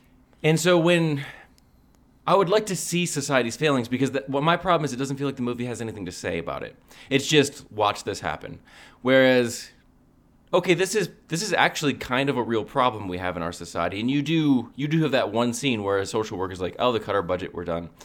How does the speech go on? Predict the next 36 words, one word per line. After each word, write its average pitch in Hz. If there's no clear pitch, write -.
Um, 95
or 110
where 104
the 98
guy 104
at 95
Arkham 101
is 95
like, 90
"Yeah, 127
some 123
people 123
just 110
have 113
no 107
place 107
to 104
go." 104
But 107
it's 120
like, 120
if 135
you'd 214
focused 180
more 131
on 104
that 101
part 90
of 113
it, 147
then 127
I 131
might 147
have 160
not 135
ch-, -